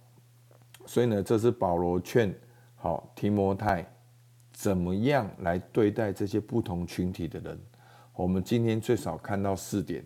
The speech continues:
第一个，如同一家人；第二个，不可言责；第三个是用劝的；好，第四个，总要清清洁洁的。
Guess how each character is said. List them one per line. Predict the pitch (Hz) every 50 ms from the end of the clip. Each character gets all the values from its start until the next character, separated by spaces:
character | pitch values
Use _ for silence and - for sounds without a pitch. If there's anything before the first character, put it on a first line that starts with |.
| - - -
第 | - 110 110
一 | 113 98
个， | 107 90 - - - - - - - - - -
如 | - 98 113 123
同 | - 110 98 95 92 -
一 | - 110
家 | - - 107 98 95 95 98
人； | 95 90 82 - 80 - - - - - - -
第 | 107 110 113 107
二 | 95
个， | 82 - 80 - - -
不 | - 107
可 | - - 90
言 | 85 82 87 85 85 87 107 113
责； | - - 92 87 85 - - - - - - - -
第 | - 139 131
三 | 123 - 123 113 117 120
个 | 104 101 - -
是 | - - - 120 110 - -
用 | 139 147 131 113 104 98 -
劝 | - - - - - 160 143 104 90 82
的； | - - - - - - - - - -
好， | - 90 87
第 | - - 135 123
四 | 117 - - 120 123 104
个， | 110 95 85 - - - - - - -
总 | - - 95 85 82 82 90
要 | 104 113 113 104 95
清 | 90 - - - 104 98 92
清 | 98 95 92 92 90
洁 | - - 87 82
洁 | - - 85 -
的。 | - - -